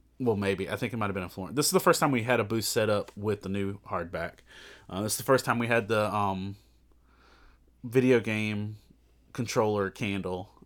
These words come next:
and we also had a bunch of new stickers with that as too. Um, so just a lot of cool new stuff with the booth with that. Um, but one thing I wanted to say about the booth is that this was the first time, uh, you know, we started a Patreon at the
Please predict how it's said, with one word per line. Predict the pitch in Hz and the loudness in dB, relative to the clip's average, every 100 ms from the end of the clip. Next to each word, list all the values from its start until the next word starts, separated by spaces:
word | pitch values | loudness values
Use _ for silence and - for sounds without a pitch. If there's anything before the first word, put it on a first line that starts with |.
| - | -8
and | 110 110 107 104 101 | -4 -2 -2 -4 -4
we | 113 | 0
also | 104 - | 0 2
had | 107 | -2
a | |
bunch | 92 101 | -2 -6
of | 95 | -6
new | |
stickers | 90 98 - 92 90 | -8 -8 -8 -10 -12
with | 90 | -10
that | 90 87 | -10 -10
as | - | -12
too. | - 90 - - - - - | -10 -12 -14 -20 -20 -18 -4
Um, | 104 98 95 95 | 0 0 -2 -4
so | - 110 101 | 0 2 2
just | 101 110 | 0 2
a | |
lot | 131 123 | 4 6
of | - | 4
cool | 123 117 | 2 2
new | 110 113 | -2 0
stuff | 117 104 | 0 0
with | 101 | -6
the | |
booth | 92 113 107 | -4 -4 -2
with | 104 | -4
that. | 98 95 - _ - - - - | -4 -4 -6 _ -20 -20 -14 -2
Um, | 107 101 101 _ _ _ _ _ _ - - | -2 -2 -6 _ _ _ _ _ _ -14 4
but | 135 120 | 8 10
one | 156 | 8
thing | 156 151 | 8 6
I | |
wanted | 127 120 | 6 4
to | 110 | 4
say | - 123 | 8 8
about | 110 107 92 | 8 6 0
the | |
booth | 92 113 107 95 - - | -2 0 0 -2 -10 -2
is | 107 101 101 - - | 2 4 4 0 -2
that | 110 110 107 104 - - - - - - | 4 6 6 4 -4 -14 -20 -20 -18 6
this | 127 160 226 | 12 12 10
was | 214 | 4
the | 190 | 6
first | 165 147 143 - | 4 6 6 4
time, | - 117 113 110 107 107 - 120 | 4 6 6 4 0 -6 -8 0
uh, | 110 104 104 101 - - - - - | 4 6 4 -2 -16 -20 -20 -8 2
you | 123 | 4
know, | |
we | 143 | 6
started | - 208 180 151 | 10 10 10 8
a | |
Patreon | - 147 - 131 120 113 110 - | 6 4 4 0 2 2 0 0
at | 117 - 104 | -2 -2 0
the | 113 104 101 | 2 4 2